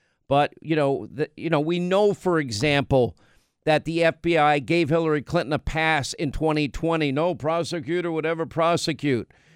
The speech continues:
You know, all of the top secret classified material that they found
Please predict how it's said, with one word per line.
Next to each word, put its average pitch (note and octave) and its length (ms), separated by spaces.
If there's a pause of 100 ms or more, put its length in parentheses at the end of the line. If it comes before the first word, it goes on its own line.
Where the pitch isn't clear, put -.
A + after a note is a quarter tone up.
(120)
You D3 120
know, C3 260
all F3+ 280
of D#3 200
the D#3 100
top E3 320
secret D#3+ 480
classified D#3 640
material E3+ 540
that A#2+ 160
they C#3 140
found D#3 500